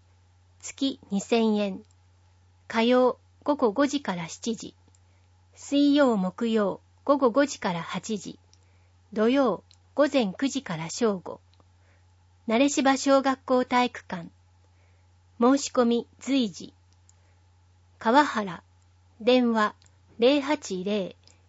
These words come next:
一二八九の一四五七。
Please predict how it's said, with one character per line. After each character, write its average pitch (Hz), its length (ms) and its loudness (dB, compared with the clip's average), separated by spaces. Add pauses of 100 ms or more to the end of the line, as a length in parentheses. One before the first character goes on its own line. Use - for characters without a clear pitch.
(120)
一 294 300 -2
二 302 240 4
八 190 340 -6
九 240 320 -2
の 170 220 -6 (280)
一 277 340 -2
四 269 300 2
五 220 260 2
七。 185 320 -4